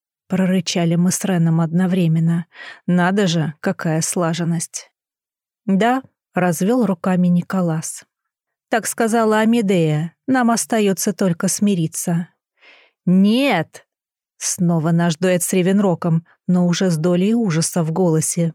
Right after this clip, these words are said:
причем у обоих. «Да», философски воздев указательный палец кверху, заявил ректор.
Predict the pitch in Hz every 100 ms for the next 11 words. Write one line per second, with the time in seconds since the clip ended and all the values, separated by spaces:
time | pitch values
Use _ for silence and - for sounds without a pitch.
0 | _ 220 208 - 185 165 175 185 165 165
1 | 170 - - _ _ _ _ _ _ _
2 | 196 190 233 294 - _ _ - - 180
3 | 175 - 233 - - 190 170 180 165 196
4 | 185 - 165 165 165 175 156 165 - 165
5 | 160 - 180 185 - - 165 175 165 156
6 | 156 160 165 - - 160